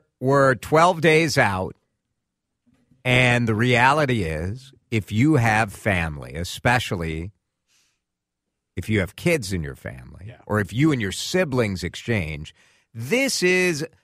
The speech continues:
Speaker 1: nonstop Christmas list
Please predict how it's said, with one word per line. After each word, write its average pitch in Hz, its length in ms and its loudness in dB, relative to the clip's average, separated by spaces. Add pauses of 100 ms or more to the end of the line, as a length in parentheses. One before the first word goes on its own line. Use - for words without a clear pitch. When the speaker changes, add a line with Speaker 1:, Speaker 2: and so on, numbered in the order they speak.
(220)
Speaker 1:
nonstop 143 920 4 (380)
Christmas 175 680 0 (160)
list 135 480 0